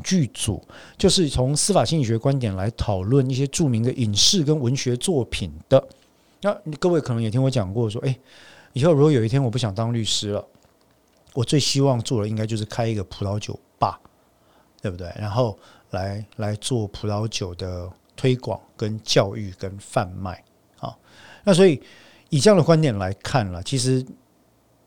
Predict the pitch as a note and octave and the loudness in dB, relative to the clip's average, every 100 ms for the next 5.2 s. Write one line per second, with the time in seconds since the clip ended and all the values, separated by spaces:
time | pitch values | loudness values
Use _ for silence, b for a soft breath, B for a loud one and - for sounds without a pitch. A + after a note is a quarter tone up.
0 | _ D3+ D#3 D3+ D#3 D#3+ - G#2+ C3 - | _ 2 2 2 0 0 0 -4 -8 -6
1 | A2 G2 G#2 G2+ G#2+ C3+ C3 A#2+ - A2 | -4 -2 -2 -2 0 2 2 2 0 -2
2 | A2+ A2 F#2 F2+ F2 G2 C3+ A#2 G2+ G#2 | -2 -4 -6 -8 -10 -4 -2 -2 -2 -6
3 | G#2 - A2+ A#2+ A#2+ - F#2 E2+ - A2+ | -8 -4 -2 -2 -2 -6 -6 -6 -4 -2
4 | G#2 - - - C3 B2+ F#2+ G2 G#2 A#2+ | -4 -10 -4 2 2 0 -2 -2 -2 -2
5 | - C#3 | 4 4